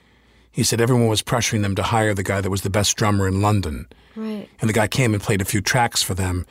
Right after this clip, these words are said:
Speaker 1: and they didn't really like him very
Speaker 2: Mm,
Speaker 1: much.
Speaker 2: mm.
Speaker 1: And R-, Ringo Starr was off fulfilling other commitments he had to other bands that he was, uh, associated with. And he came back to record with them, and they all said, "It's gotta be him or we're not doing it anymore. It has to be us four."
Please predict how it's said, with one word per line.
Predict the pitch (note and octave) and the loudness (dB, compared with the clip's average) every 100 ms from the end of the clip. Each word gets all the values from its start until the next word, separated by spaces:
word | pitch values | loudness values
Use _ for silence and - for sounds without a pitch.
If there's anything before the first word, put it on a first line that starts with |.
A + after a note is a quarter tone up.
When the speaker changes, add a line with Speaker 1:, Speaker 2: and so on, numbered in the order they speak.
| - - | -14 -2
Speaker 1:
and | A#2 | 2
they | A#2 | 4
didn't | A#2+ A2 | 4 4
really | A2+ | 2
like | G#2 A2+ A#2 | 4 2 2
him | G#2 F#2 | 0 2
very | E2+ D#2+ | 0 0
Speaker 2:
Mm, | |
Speaker 1:
much. | E2 D2+ - A#3 | 0 -2 -2 -2
Speaker 2:
mm. | A#3+ A3+ G3+ - - - | -2 -4 -8 -16 -20 -6
Speaker 1:
And | A2 G#2 G2 | 0 0 0
R-, | G#2+ A#2 A2+ | -4 -6 0
Ringo | A2+ G#2+ | 2 4
Starr | G#2 - G2+ | 2 2 2
was | G2 G2+ | 0 -2
off | F#2+ - - _ - - | -4 -6 -20 _ -16 -8
fulfilling | - - A#2 G#2 | -4 0 0 2
other | G2+ G2+ | 0 0
commitments | A2+ B2 A#2 G#2+ | 0 0 0 0
he | |
had | G2 F#2+ | -2 -2
to | G2 | -2
other | F#2+ F#2 | -2 0
bands | G#2 A#2+ A#2 G2 | 2 2 2 0
that | F#2+ | -2
he | |
was, | F#2 F2+ | -2 0
uh, | G2 F#2+ F#2 G2+ G2+ | 0 -2 -2 -2 -2
associated | G2 A2+ G#2 - F#2+ | 0 0 0 0 0
with. | F#2+ - - - - - - - - | -2 -4 -10 -20 -20 -20 -20 -20 -4
And | A#2 A#2 | 2 2
he | |
came | - B2+ G#2+ | 2 2 2
back | B2 C#3 | 0 -2
to | - | -2
record | G2+ - C3 A#2 | -4 0 0 0
with | F#2+ | -2
them, | G2 F2+ - - | -2 -4 -10 -2
and | A2+ | 2
they | A2 | 4
all | A2 | 2
said, | - G#2+ | 0 -2
"It's | G#2 - | -4 0
gotta | A#2+ A#2+ | 0 0
be | G#2 G#2 | 0 -2
him | A2+ G#2+ | 0 0
or | |
we're | F#2 | 0
not | F#2+ F#2 | -2 -2
doing | G2 F#2 | -2 -4
it | D#2+ | -4
anymore. | D2+ D2+ C2+ - | -8 -10 -10 -8
It | - | -2
has | B2 A2+ | 0 0
to | - | -2
be | G2+ G2 | -2 0
us | F#2 - | 0 0
four." | - G2+ E2 - - | 0 -2 -2 -6 -10